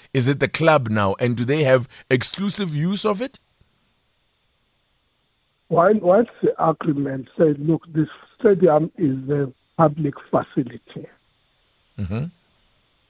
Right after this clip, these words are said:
Speaker 2: Now, if it's a public facility, it says people can have access to it.
Speaker 1: All residents.
Speaker 2: Of course,
Speaker 1: Mm-hmm.
Speaker 2: of course, through proper channels.
Speaker 1: Mm.
Speaker 2: Now, this is a P S L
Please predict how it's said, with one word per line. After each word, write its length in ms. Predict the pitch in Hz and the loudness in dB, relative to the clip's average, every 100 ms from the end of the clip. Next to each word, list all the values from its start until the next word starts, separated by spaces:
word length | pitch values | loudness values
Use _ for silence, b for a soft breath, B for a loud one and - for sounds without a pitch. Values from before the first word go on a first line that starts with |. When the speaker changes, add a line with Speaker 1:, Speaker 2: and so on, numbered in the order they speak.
| _ | _
Speaker 2:
Now, 400 | - 147 156 151 - | -4 4 4 4 4
if 140 | 175 - | 4 6
it's 160 | 175 | 4
a 80 | - | 2
public 420 | - 170 147 156 - | 2 2 2 -2 -2
facility, 800 | 175 147 - 147 143 - 151 143 | -2 -2 -2 0 0 2 0 0
it 80 | 147 - - | -6 -10 2
says 280 | 156 147 139 - _ _ _ | 4 4 -2 -6 _ _ _
people 400 | - 165 - 151 | 0 0 0 -4
can 340 | - 175 143 - | 0 0 0 -2
have 260 | 160 143 - - | -6 -6 -8 -8
access 420 | 135 - - - - - | -8 -4 -2 -2 -4 -14
to 100 | - | -14
it. 100 | - _ - _ | -16 _ -20 _
Speaker 1:
All 300 | - 139 139 | 0 4 4
residents. 600 | 120 123 - 117 107 95 196 | 4 2 2 0 -2 2 6
Speaker 2:
Of 40 | |
course, 320 | 170 170 160 - | 8 6 4 0
Speaker 1:
Mm-hmm. 280 | 95 85 87 | -8 0 4
Speaker 2:
of 140 | 160 - - | 4 2 -8
course, 400 | - 196 196 180 - _ | 2 6 6 6 2 _
through 300 | 202 196 185 - - | 6 8 6 2 4
proper 540 | 160 151 - 170 180 - _ _ _ _ | 6 4 4 2 2 -4 _ _ _ _
channels. 540 | - - 151 139 - - - - | -8 -2 0 -2 -6 -8 -20 -12
Speaker 1:
Mm. 340 | 104 - 156 - | -6 -6 -4 4
Speaker 2:
Now, 240 | 175 165 | 6 6
this 240 | 143 190 185 | 6 4 6
is 180 | 214 156 | 6 6
a 120 | 156 | 4
P 240 | - 170 151 | 4 4 4
S 100 | 147 - _ | 2 -6 _
L 420 | 180 156 147 156 | 4 4 4 0